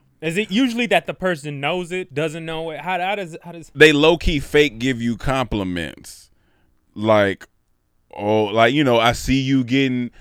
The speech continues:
Speaker 2: I see you getting money. I'm over here in my little,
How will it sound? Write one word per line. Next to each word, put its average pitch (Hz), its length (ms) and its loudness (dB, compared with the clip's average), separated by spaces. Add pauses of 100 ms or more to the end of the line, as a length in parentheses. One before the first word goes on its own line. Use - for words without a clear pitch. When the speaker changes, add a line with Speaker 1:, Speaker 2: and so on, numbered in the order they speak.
(120)
Speaker 2:
I 92 120 -4
see 120 220 -6
you 127 260 -2
getting 131 320 0
money. 147 280 2
I'm 127 160 6
over 117 200 6
here 120 200 2
in 113 60 0
my 123 160 4
little, 120 580 4